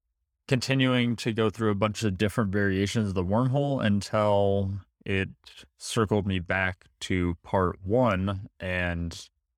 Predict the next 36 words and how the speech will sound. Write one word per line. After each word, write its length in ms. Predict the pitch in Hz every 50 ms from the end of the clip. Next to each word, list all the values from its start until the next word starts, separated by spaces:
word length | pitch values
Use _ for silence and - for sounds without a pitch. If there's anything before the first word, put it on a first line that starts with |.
| _ _ _ -
all 300 | 98 98 95 95 92 87
of 80 | 85
the 180 | 87 95 90 82
original 840 | 85 90 87 92 95 95 90 92 101 95 90 87 87 87 85 82 - _ _ _ _ _ _ _ _ _ -
iterations 720 | 104 98 98 95 92 90 87 - - 90 87 87 80 -
of 260 | - 87 92 87 85 -
how 480 | - - 92 90 87 87 85 85 85 82 - _ _ _ _ _ _ _ _ _ _ _ _ _ _ _ _ -
I 160 | 101 95 92
jumped 380 | 87 - 98 92 92 87 -
into 140 | 95 90 90
the 280 | 87 87 87 85 82 87 - _ _ _ - -
wormhole 420 | 92 90 87 82 80 90 85 82
the 120 | 80 78 - _ _ _ _
first 300 | - 87 85 - - -
time. 300 | - 64 85 107 113 - _ _ _ _ _ _ _ _ - - _ -
And 460 | - 92 92 92 87 87 87 85 78
after, 800 | - 98 98 92 - - 104 95 95 92 92 90 87 87 87 - _ _ _ _ -
like, 220 | - - - -
four 500 | - - - - 107 107 110 110 110 107
or 60 | 104 101
so 240 | - 127 120 113
videos 320 | 110 120 123 127 123 117 113
of 60 | 110
that, 200 | 123 165 - - _ _ -
I 160 | - - -
stopped 300 | - - - 107 101 -
doing 160 | - 117 113 123
that, 180 | 143 175 - -
and 280 | - 110 104 101 98 101
that 120 | 104 - -
was 460 | 127 127 117 113 - - - - - _ _ _ _ _ _ _ _ _ _ _ _ _ _ _ _
the 80 | - 131
end 160 | 139 147 147
of 60 | 156
my 100 | 160 160
playthrough. 400 | 151 143 180 202 175 - 143 147